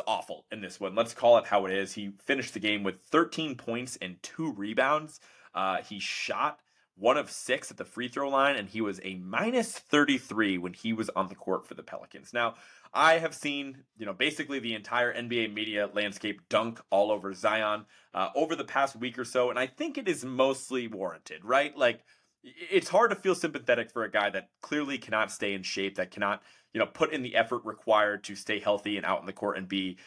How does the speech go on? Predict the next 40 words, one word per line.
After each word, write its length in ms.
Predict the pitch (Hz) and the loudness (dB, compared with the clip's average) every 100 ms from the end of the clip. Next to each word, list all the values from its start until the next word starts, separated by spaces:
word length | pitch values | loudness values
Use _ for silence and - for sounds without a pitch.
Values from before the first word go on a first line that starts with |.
| - | -4
a 80 | 113 | -4
complete 500 | 113 104 - 156 - | -4 -4 2 2 2
version 420 | 101 110 113 120 | 0 2 2 0
of 240 | 113 101 98 | 2 2 2
himself 560 | 95 90 104 104 98 | -8 -2 4 4 2
when 120 | 95 | -6
he 280 | 90 90 - _ - | -8 -12 -14 _ -4
is 300 | 127 127 120 | 0 0 -2
a 80 | 110 | -6
maximum 520 | 101 95 110 - 107 98 | -2 0 -2 -2 -4 -2
contract 480 | 104 104 107 98 | 0 0 2 0
player 260 | - 104 101 | 0 -2 -2
for 220 | 101 98 | -4 -4
a 40 | 92 | -6
team 360 | - 104 101 | -6 -10 -6
that 180 | 95 92 - _ - | -4 -4 -8 _ 0
desperately 520 | 127 127 156 123 131 | 0 2 0 -2 -2
needs 360 | 113 110 117 110 | -2 -2 -4 -4
a 40 | |
superstar 640 | 95 117 113 110 110 104 | -4 -2 -2 2 6 6
of, 100 | 92 - | 4 -2
of 140 | 104 | -8
his 320 | - 104 95 - _ _ | -6 -12 -12 -20 _ _
stature, 560 | - 113 113 135 131 107 | -2 0 0 -2 -4 -4
right? 260 | 107 110 - _ - - | -4 -4 -8 _ -14 -2
Um, 240 | 98 95 | 0 0
he 140 | - | -2
just 220 | 151 151 127 | -2 -2 0
looks 240 | 131 - | -2 2
like 180 | 120 - | 2 2
a 120 | 117 | 0
shell 240 | 113 143 120 | 2 2 2
of 40 | |
himself 380 | 92 90 85 - | 0 -6 -6 -4
out 140 | 87 | -8
there, 120 | - | -6
right? 200 | 80 92 | -6 -6
He 80 | 98 | -6
looks 200 | 95 90 | -10 -8
overweight. 500 | 95 92 113 139 135 | -8 -4 0 0 0